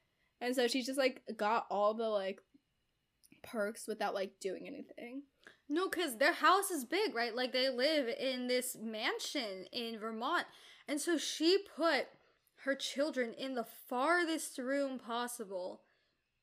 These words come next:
Speaker 2: And, like, she has a baby monitor, so she can see that at least. But, like, she really just gave up on them, basically. And so it's only in front of Jeremy that she's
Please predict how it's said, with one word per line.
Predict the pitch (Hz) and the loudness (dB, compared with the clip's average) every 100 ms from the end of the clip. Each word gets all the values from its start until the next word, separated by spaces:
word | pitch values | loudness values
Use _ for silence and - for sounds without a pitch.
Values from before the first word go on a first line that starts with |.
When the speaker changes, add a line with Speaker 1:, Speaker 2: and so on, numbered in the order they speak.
| _ - | _ -6
Speaker 2:
And, | 262 302 | -2 0
like, | 285 262 - 233 | 0 0 -6 -10
she | - | -2
has | 381 440 | 0 2
a | 294 | 0
baby | 233 214 220 | 2 0 -2
monitor, | 214 202 202 220 285 | -6 -8 -6 -4 -4
so | 294 320 | -4 -4
she | 320 | -4
can | 320 294 | -4 -6
see | - - - 254 254 220 202 202 214 _ _ _ _ _ _ - | -4 -6 -6 -6 -4 -4 -2 -4 -8 _ _ _ _ _ _ -18
that | 208 202 208 208 196 | -6 0 0 0 -2
at | 196 - | -8 -8
least. | 185 185 - - | -10 -10 -12 -8
But, | 233 233 | -4 -2
like, | 233 208 185 - _ _ _ _ - | 0 -2 -6 -12 _ _ _ _ -12
she | - 311 330 320 | -6 2 4 4
really | 240 247 285 277 262 240 | 2 2 4 4 2 -2
just | 202 226 220 - _ - 220 | -2 -4 -4 -18 _ -18 -6
gave | 247 233 240 | 0 0 0
up | 202 233 | -2 -4
on | 254 269 | -4 -2
them, | 277 294 | -2 -2
basically. | 302 302 320 311 320 320 320 320 _ _ _ _ _ _ - | -2 -2 -6 -6 -4 -4 -6 -10 _ _ _ _ _ _ -10
And | 254 | -6
so | - 277 262 | 0 4 4
it's | 269 | 2
only | 226 262 277 | -2 -2 -2
in | 262 | -2
front | 277 254 | -4 -6
of | 214 | -6
Jeremy | 220 226 247 233 208 208 | -4 -2 -2 -2 -8 -8
that | 208 196 | -8 -8
she's | - 247 214 202 208 - - | -8 -10 -10 -10 -8 -10 -12